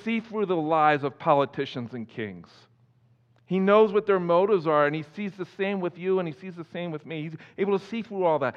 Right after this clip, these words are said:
His eyes are like a flame of fire. His feet are like burnished bronze, meaning he crushes the adversary. There, there's this,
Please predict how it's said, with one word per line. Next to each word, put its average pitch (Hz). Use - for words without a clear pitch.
His 160
eyes 175
are 156
like 151
a -
flame 151
of 135
fire. 123
His 165
feet 202
are 175
like 156
burnished 170
bronze, 151
meaning 156
he 160
crushes 185
the 160
adversary. 156
There, 147
there's 143
this, 135